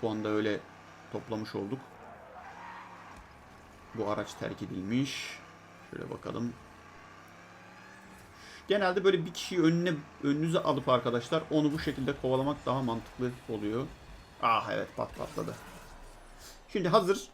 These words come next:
özel karakter gücünden de bahsedeyim. Bakın, yayan giderken de R bir'e basarsanız o bar dolarsa karakteriniz böyle birazcık daha atik bir şekilde, hızlı bir şekilde gidecek.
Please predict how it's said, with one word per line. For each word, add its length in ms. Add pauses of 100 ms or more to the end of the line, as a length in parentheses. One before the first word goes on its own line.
(100)
özel 340
karakter 480 (300)
gücünden 460
de 80
bahsedeyim. 400
Bakın, 360
yayan 320
giderken 460
de 80
R 180
bir'e 140
basarsanız 560
o 140
bar 220
dolarsa 560
karakteriniz 600
böyle 200
birazcık 380
daha 140
atik 400
bir 60
şekilde, 340
hızlı 280
bir 60
şekilde 300
gidecek. 420